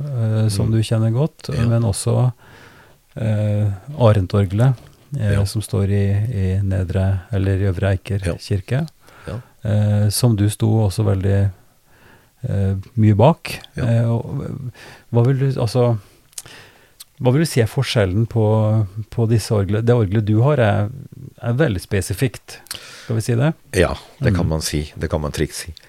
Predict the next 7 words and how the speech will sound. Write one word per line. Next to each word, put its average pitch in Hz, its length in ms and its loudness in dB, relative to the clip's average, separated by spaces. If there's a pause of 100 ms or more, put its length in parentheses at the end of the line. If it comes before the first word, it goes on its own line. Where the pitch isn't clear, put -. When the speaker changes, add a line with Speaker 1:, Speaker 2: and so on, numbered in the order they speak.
(600)
Speaker 2:
Ehm, 95 840 4 (1600)
eh, 71 760 -8
ja, 67 140 -2 (120)
jeg 80 220 0
studerte 78 360 0
en 78 80 -6
periode 76 400 0